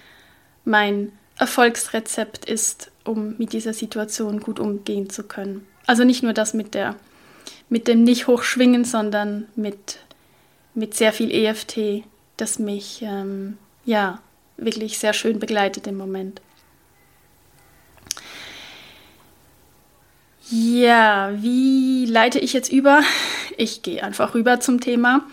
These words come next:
Ja, dieses eben Selbstvertrauen, sich selber vertrauen in die eigene Idee oder Vision versus, ja, sich Hilfe holen, suchen,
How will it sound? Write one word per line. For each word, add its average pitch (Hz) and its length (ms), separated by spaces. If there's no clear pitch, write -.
Ja, 247 520
dieses 240 480
eben 233 320
Selbstvertrauen, 262 960
sich - 260
selber 254 360
vertrauen 277 1000
in 240 100
die 233 140
eigene 247 400
Idee 233 800
oder 220 240
Vision 240 880
versus, 247 920
ja, 240 180
sich 233 260
Hilfe 285 520
holen, 214 540
suchen, 208 720